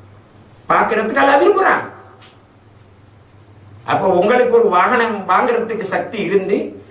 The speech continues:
நீங்க வாங்காமல் விட்டால், நீங்க அல்லாஹ் தஆலா தனக்கு நியமத்து தரவில்லை என்று நீங்க சொல்றீங்க.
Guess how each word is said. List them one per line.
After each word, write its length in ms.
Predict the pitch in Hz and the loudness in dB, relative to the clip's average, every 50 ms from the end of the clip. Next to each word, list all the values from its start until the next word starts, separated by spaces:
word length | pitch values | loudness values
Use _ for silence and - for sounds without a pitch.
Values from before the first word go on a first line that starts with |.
| - - - | -20 -10 -6
நீங்க 220 | 131 165 165 175 | -4 0 2 2
வாங்காமல் 600 | 175 165 180 202 214 226 226 208 208 196 190 180 | 2 2 2 2 2 0 0 0 0 0 -2 -2
விட்டால், 540 | 170 175 - - - - - - - - - - - - - - - - | -4 -4 -4 -2 0 0 0 0 -2 -4 -8 -12 -16 -20 -20 -20 -20 -12
நீங்க 380 | - - 214 247 254 - 202 190 | -6 -2 -2 0 0 0 0 0
அல்லாஹ் 360 | 202 220 226 226 226 220 226 | 2 2 2 2 0 0 0
தஆலா 240 | 220 208 208 208 208 | 0 2 2 2 0
தனக்கு 340 | 208 196 190 196 190 202 202 | 0 -2 -4 -4 -4 -4 -4
நியமத்து 580 | 180 190 226 247 254 240 - - 220 208 - | -4 -4 -2 -2 0 -2 -2 -2 -4 -4 -2
தரவில்லை 500 | - 214 214 226 226 233 233 226 214 208 | 0 2 2 2 2 0 0 -2 0 0
என்று 200 | 214 220 262 - | 2 2 2 0
நீங்க 200 | 240 233 233 226 | 0 0 0 0
சொல்றீங்க. 720 | 208 208 214 247 254 - 208 196 - - - - - - | 0 2 2 2 4 4 4 2 2 0 -4 -8 -12 -16